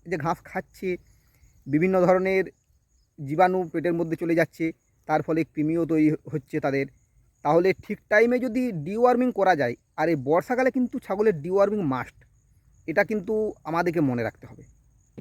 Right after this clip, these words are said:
ঠিকভাবে যদি আমরা কৃমির ওষুধটা ছাগলকে দিই, তাহলে কিন্তু আমাদের ছাগলের সেরকম কোনো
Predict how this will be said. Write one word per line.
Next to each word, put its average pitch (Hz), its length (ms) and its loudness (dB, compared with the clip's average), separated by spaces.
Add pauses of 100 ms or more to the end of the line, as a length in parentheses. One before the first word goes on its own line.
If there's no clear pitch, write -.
ঠিকভাবে 220 420 2
যদি 233 160 0
আমরা 240 120 4 (100)
কৃমির 214 280 0
ওষুধটা 208 280 -2
ছাগলকে 214 260 2 (100)
দিই, 180 180 0 (580)
তাহলে 185 280 2
কিন্তু 220 240 -2
আমাদের 202 240 4 (160)
ছাগলের 190 400 0 (720)
সেরকম 180 400 -4
কোনো 208 160 2